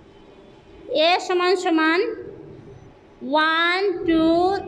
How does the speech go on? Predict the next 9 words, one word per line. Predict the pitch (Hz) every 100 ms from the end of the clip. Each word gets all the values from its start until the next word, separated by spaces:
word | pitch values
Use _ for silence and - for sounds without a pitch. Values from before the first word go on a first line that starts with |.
| -
মানগুলোকে | 262 294 381 415 415 415 427
উল্লেখ | 415 415 427
করে | 339 294
দিতে | 254 269
হবে, | 269 233 233
থ্রি, | 240 - 330 330 349 370 392 370 - - - - -
ফোর, | 320 320 330 359 359 - - - - -
ফাইভ, | 311 302 311 311 349 349 349 339 349
সিক্স, | - 320 320 330 359